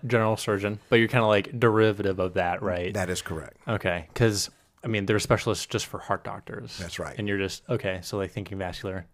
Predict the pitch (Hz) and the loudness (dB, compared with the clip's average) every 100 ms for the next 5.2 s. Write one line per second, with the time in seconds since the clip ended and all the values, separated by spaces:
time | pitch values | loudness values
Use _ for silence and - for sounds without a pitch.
0 | _ - 98 120 117 107 104 104 104 101 | _ 2 6 8 8 6 6 4 4 0
1 | 101 92 - _ - - 113 104 98 92 | 0 -2 -2 _ -20 -12 -4 0 2 2
2 | 87 87 - _ _ - 131 135 156 - | -2 -10 -16 _ _ 4 4 4 0 -6
3 | - - - 143 165 165 120 127 - - | -20 -14 0 4 6 6 6 4 2 4
4 | 120 123 104 95 110 98 - 98 98 98 | 4 6 2 2 0 -2 0 0 2 0
5 | 92 90 | 0 -4